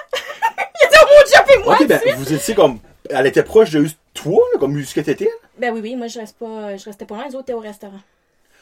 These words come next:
Speaker 2: Bon, ben, reste, hey, c'est... c'est vague. L'exemple, toi, t'étais à Burstford, lui, t'es au Dixie, on va mettre ça de même.
Speaker 1: Atlantic Coast.
Speaker 2: Puis toi, t'étais à Robertville ?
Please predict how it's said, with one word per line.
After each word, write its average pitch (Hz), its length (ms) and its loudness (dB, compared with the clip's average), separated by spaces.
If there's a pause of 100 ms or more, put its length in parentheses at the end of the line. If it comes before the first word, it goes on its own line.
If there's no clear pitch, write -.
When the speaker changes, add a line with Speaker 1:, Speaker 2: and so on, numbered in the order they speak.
Speaker 2:
Bon, 101 80 -16
ben, 80 140 -12
reste, 151 200 -12
hey, 123 100 -8
c'est... 107 240 -14
c'est 101 260 -8
vague. 113 380 -12
L'exemple, 98 320 -6
toi, 180 100 -8
t'étais 160 160 -2
à 151 100 2
Burstford, 147 360 0
lui, 165 120 -4
t'es 156 60 -6
au 143 80 -2
Dixie, 175 460 -12 (100)
on 156 60 -6
va 156 60 -6
mettre 160 140 -8
ça 180 60 -8
de 165 60 -8
même. 208 240 -8
Speaker 1:
Atlantic 240 340 -16
Coast. 415 340 -20 (840)
Speaker 2:
Puis - 80 -20
toi, 165 80 -2
t'étais 139 160 -4
à - 80 2
Robertville ? 135 340 0